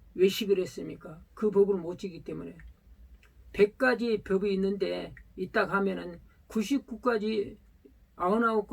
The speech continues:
가지 법을 지키더라 한 가지를 거치면 다 거치는 죄인이 되는 것입니다. 그게 바로 율법이라는 것입니다.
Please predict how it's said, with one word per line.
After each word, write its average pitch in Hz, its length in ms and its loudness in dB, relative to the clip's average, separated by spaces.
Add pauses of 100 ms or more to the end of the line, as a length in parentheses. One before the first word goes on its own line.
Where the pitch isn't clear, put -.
가지 185 220 -2
법을 180 300 0
지키더라 190 440 -4
한 208 160 -6
가지를 214 400 -2
거치면 185 420 -6
다 175 260 0
거치는 196 440 -2
죄인이 175 380 -6
되는 170 180 -12
것입니다. 160 380 -16 (800)
그게 190 240 -2
바로 180 240 0
율법이라는 - 540 -8
것입니다. - 340 -20